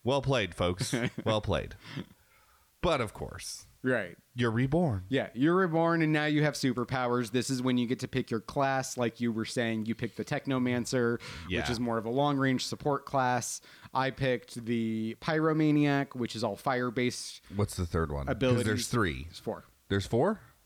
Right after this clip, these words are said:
Speaker 2: 'Cause then there's the Trickster, which is, like, the close-range teleporty guy.
Speaker 1: Oh, yeah, he's kinda like the rogue.
Speaker 2: Yeah.
Speaker 1: Because I'm a nerd.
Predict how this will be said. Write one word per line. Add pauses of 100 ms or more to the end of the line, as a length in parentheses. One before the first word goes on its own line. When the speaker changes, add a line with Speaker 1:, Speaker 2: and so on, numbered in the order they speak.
(180)
Speaker 2:
'Cause
then
there's
the
Trickster, (180)
which
is,
like,
the
close-range
teleporty
guy.
Speaker 1:
Oh,
yeah,
he's
kinda
like
the
rogue.
Speaker 2:
Yeah.
Speaker 1:
Because
I'm
a
nerd.